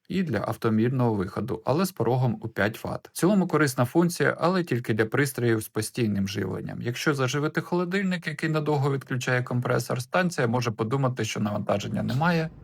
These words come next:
і вимкнути живлення. Режими Д Б Ж визначають, як станція поводиться, коли вона одночасно підключена до розетки і живить ваші прилади. Стандартне Д Б Ж: станція живить прилади напряму від мережі, минаючи акумулятор.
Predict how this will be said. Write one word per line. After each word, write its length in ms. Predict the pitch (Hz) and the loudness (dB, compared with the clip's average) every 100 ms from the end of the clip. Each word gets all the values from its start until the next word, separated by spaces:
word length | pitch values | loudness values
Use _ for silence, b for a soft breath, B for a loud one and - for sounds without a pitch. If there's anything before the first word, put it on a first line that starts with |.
| - - - | -20 -12 -2
і 100 | 208 | 2
вимкнути 540 | 139 143 - 107 104 | 2 2 0 -2 -2
живлення. 560 | 101 92 - 64 - - - - | -2 -4 -4 -6 -6 -8 -6 2
Режими 400 | 117 143 208 208 | 6 8 10 10
Д 120 | 180 | 10
Б 140 | 175 | 10
Ж 160 | 170 147 | 10 10
визначають, 640 | 113 113 135 - 110 101 | 10 10 8 8 6 8
як 180 | 123 143 | 6 6
станція 420 | - 120 107 110 | 8 6 8 6
поводиться, 560 | 104 123 175 170 151 127 | 6 8 10 8 6 4
коли 220 | 123 113 | 6 8
вона 220 | 113 110 | 10 8
одночасно 580 | 104 123 127 139 123 110 | 8 6 8 6 6 2
підключена 540 | 107 - 113 110 101 | 2 4 4 6 4
до 140 | 101 107 | 6 6
розетки 540 | 113 170 185 - 170 143 | 8 8 8 4 2 4
і 40 | |
живить 380 | 123 127 135 123 | 6 8 8 6
ваші 260 | 104 113 | 4 4
прилади. 560 | 123 - 98 85 - - | 2 4 4 4 0 -4
Стандартне 640 | 135 - 175 180 135 - 110 | -2 8 10 12 10 10 4
Д 120 | 107 | 4
Б 140 | - | 4
Ж: 220 | 107 110 101 | 4 4 4
станція 420 | - 160 139 123 | 6 8 8 6
живить 320 | 123 120 101 | 8 8 6
прилади 420 | - 117 101 92 | 8 8 8 6
напряму 420 | 107 123 156 127 | 6 6 6 8
від 180 | 98 90 | 6 4
мережі, 380 | 101 101 175 175 | 4 6 8 8
минаючи 480 | 139 104 110 120 123 | 6 6 6 6 4
акумулятор. 640 | 117 120 117 92 - - | 4 4 6 6 6 -2